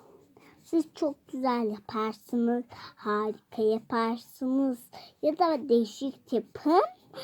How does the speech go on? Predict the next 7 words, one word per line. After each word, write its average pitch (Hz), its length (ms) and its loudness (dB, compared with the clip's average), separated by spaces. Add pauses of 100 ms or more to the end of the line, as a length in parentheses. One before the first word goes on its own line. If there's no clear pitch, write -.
(560)
Ama 466 300 4 (440)
bir 330 220 4
şey - 200 2
unutmayın. 226 1300 4 (440)
Benim 294 320 4
adım 294 380 6 (580)
Rabia 269 1120 6